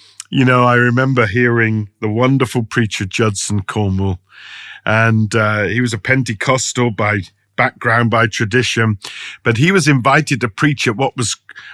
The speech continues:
what was called a fivefold ministry conference. And they said to him that they needed to know for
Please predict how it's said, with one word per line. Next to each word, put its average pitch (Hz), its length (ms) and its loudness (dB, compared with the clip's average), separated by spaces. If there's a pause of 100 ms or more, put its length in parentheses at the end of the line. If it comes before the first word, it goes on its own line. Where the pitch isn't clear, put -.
what 123 140 0
was 120 120 -6
called 127 200 0
a 117 80 0
fivefold 147 1300 2 (400)
ministry 123 760 0 (160)
conference. 117 880 -2 (540)
And 107 160 0
they 117 80 2
said 156 280 0
to 131 120 0
him 113 260 2
that 110 140 -2
they 120 160 2
needed 147 440 2
to 160 120 4
know 123 460 4
for 127 520 0